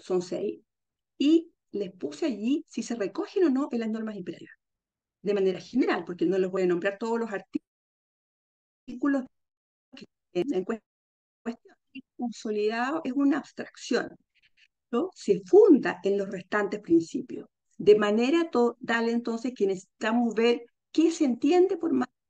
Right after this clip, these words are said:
consolidado, y cada sistema jurídico lo ha definido de forma diferente.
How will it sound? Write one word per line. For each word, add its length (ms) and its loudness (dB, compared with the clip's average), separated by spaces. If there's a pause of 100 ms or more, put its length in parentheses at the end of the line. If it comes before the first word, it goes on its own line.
consolidado, 760 -6 (540)
y 280 -2
cada 340 4
sistema 440 -2
jurídico 800 -4
lo 180 0
ha 140 0
definido 520 0
de 140 0
forma 300 -2
diferente. 360 0